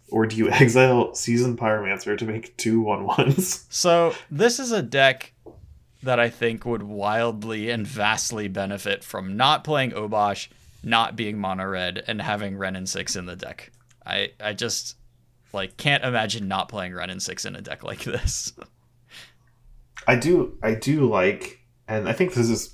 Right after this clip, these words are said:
Speaker 1: picked up a little more, but I don't see it very often, Pyrite Spellbomb as an answer to the pro red
Speaker 2: Mm-hmm.
Speaker 1: creatures, uh, while being, like, a pretty good card for Dragon's Rage Channeler's Delirium.
Speaker 2: Sure.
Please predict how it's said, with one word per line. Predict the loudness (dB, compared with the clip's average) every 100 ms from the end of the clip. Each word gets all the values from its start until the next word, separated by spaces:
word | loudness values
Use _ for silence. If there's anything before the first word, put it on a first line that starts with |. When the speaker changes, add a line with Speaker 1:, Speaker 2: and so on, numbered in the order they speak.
| -16
Speaker 1:
picked | -10 -8 -2
up | -2 0
a |
little | 0 0
more, | -2 -2 -2 -6 _ _
but | 4
I |
don't | 6 6
see | 2 0
it | 0 0
very | -4
often, | -4 -6 -6 -6 -12 _ _ _ _ _ -20 0
Pyrite | 4 6 4 2
Spellbomb | 2 4 6 4 2
as | 0 0
an | -2
answer | -4 -2 -4
to | -2 -2 -2
the | -2
pro | -4 -2 0 0 -4 -10 _
red | -6 -6
Speaker 2:
Mm-hmm. | -4
Speaker 1:
creatures, | -2 2 2 2 -6 _ _ _ _ _ -20 -20 -20 -20 -14
uh, | -12
while | -2 4 4
being, | 6 4 2
like, | -4 -6 -10 -20 _ _ _ _ _ -6
a |
pretty | 0 8 10 10
good | 8 6
card | 6 6 6
for | 2 -8 -8
Dragon's | -4 -2 -2 0
Rage | -2 -2
Channeler's | -4 -4 -2 -2 -4 -6
Delirium. | -4 0 0 0
Speaker 2:
Sure. | -4